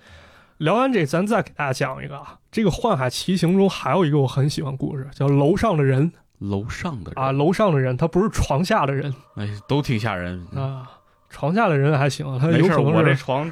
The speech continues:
Speaker 2: 床底下是实的，
Speaker 1: 啊，不是，他，
Speaker 2: 你吓不着我。
Speaker 1: 他，他有可能是阿杜。
Speaker 2: 那是车底下的人。
Speaker 1: 啊，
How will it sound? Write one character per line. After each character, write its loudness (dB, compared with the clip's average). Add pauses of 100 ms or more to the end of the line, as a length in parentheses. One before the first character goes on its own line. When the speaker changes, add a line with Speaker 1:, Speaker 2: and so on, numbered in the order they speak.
(120)
Speaker 2:
床 -6
底 -6
下 -4
是 -2
实 -4
的， 4
Speaker 1:
啊， -2
不 0
是， 2
他， 4
Speaker 2:
你 6
吓 2
不 2
着 4
我。 2
Speaker 1:
他， 2
他 -2
有 4
可 0
能 2
是 0 (120)
阿 2
杜。 -2 (1200)
Speaker 2:
那 -8
是 -14
车 0
底 -6
下 -4
的 0
人。 2
Speaker 1:
啊， -4